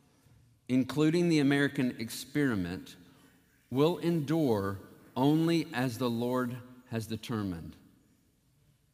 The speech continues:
A nation's plan, including the American experiment, will endure only as long as the Lord has determined. America is not promised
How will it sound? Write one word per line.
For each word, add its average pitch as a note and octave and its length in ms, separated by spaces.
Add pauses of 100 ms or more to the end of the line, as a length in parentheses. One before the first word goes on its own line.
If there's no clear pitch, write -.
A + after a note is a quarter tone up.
(440)
A B2 100
nation's D3+ 520
plan, D3+ 360
including D3 420
the E3 120
American D3+ 400
experiment, C3 600
will A#2+ 240 (240)
endure C3+ 540
only E3+ 360
as D3+ 180
long A#2 480 (340)
as B2 220
the B2+ 100
Lord B2 540 (180)
has B2 300
determined. G#2+ 560 (380)
America D3 760 (480)
is E3+ 340
not E3 380
promised C#3+ 640